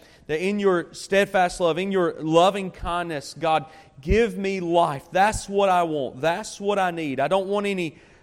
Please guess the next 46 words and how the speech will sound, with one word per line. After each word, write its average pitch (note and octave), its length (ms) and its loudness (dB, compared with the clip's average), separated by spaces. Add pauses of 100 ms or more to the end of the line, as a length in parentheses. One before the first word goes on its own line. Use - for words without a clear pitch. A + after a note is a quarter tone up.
(120)
trinket A#3 520 -4
of F#3+ 160 -2
the F#3+ 40 0
world. F#3+ 560 -2 (760)
I F3 80 2
don't G#3+ 140 4
want G#3+ 180 2
anything A#3+ 480 -2
this A3+ 200 -4
world G#3+ 300 4
has G3 300 -4
to F#3+ 80 -2
offer. F3 440 2
I D#3 80 4
don't G#3 180 2
want A3+ 180 0
any B3 280 -4
sort B3+ 360 -2
of A3 140 -2
substitute. A3 1200 -2 (760)
I F3 80 -2
don't A3+ 140 2
want A#3 160 4
any B3+ 220 -2
temporary B3 680 0
Band-Aid. G3 760 -4
That's F#3+ 220 -4
not A#3+ 200 -6
going A3 220 -8
to F#3+ 60 -10
give G#3+ 240 -8
me B3+ 220 -8
what A3+ 240 -2
I F#3+ 140 -2
need. F#3 400 -4
I A3 220 0
need G#3+ 360 -8 (300)
life, D#3 600 2
and E3 120 -4
only F3+ 220 -2
your D#3 240 -2
loving D3 560 -2
kindness C#3+ 640 -10
can A#2+ 200 -14
give B2+ 240 -10
me B2+ 300 -12